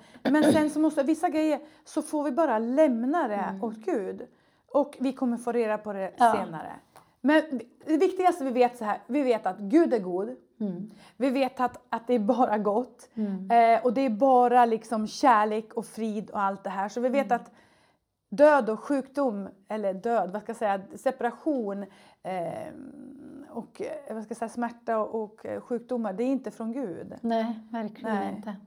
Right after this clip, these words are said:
Speaker 1: Men mitt i allt det där så kan Gud verka.
Speaker 2: Mm.
Speaker 1: Eller hur?
Speaker 2: Det är det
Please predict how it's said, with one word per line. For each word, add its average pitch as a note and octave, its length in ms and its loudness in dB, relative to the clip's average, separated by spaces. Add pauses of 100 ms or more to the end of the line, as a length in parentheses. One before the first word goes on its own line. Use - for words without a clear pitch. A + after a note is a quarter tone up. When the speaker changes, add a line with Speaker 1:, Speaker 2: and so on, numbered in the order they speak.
(1040)
Speaker 1:
Men C4 500 4 (400)
mitt F#4 380 -4
i C#4 160 0
allt A3+ 300 -2
det A3 80 -4
där F#3+ 320 -4
så F#3+ 200 -12
kan F#3 460 -12 (600)
Gud F3+ 580 -10 (960)
verka. G3+ 600 -2 (360)
Speaker 2:
Mm. F3+ 240 -2 (520)
Speaker 1:
Eller G#3 160 -8
hur? G#3 160 -6
Speaker 2:
Det F#3 160 -4
är G3 60 -2
det G3 140 -6